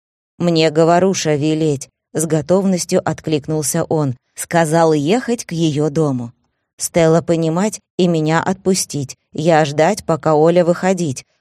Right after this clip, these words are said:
потом доводить её до магазин, снова ждать, потом идти за ней обратно и дожидаться,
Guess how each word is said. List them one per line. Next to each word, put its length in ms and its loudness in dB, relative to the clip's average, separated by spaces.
потом 480 0
доводить 540 0
её 320 0
до 140 2
магазин, 640 0
снова 500 0
ждать, 400 0
потом 440 0
идти 240 -4
за 160 0
ней 220 0
обратно 720 -2
и 140 0
дожидаться, 800 0